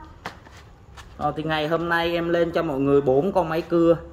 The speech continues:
thuộc, à, hàng bãi hết nha mọi người, hàng bãi hết. Anh em ưng em máy nào phù hợp với mục đích sử dụng của mình có thể gọi điện số điện thoại trực tiếp, em có để góc trên màn hình để ủng hộ cửa hàng em nha.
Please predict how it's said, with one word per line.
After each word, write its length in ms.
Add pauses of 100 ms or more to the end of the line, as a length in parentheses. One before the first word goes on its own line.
(400)
thuộc, 260
à, 480
hàng 160
bãi 240
hết 120
nha 100
mọi 120
người, 280
hàng 140
bãi 220
hết. 180 (340)
Anh 140
em 180
ưng 260
em 140
máy 180
nào 280 (220)
phù 180
hợp 280
với 120
mục 200
đích 180
sử 140
dụng 280
của 120
mình 180 (440)
có 80
thể 280
gọi 180
điện 260
số 140
điện 160
thoại 220
trực 180
tiếp, 180 (100)
em 160
có 100
để 220
góc 240
trên 160
màn 140
hình 180
để 60
ủng 140
hộ 220
cửa 80
hàng 180
em 100
nha. 160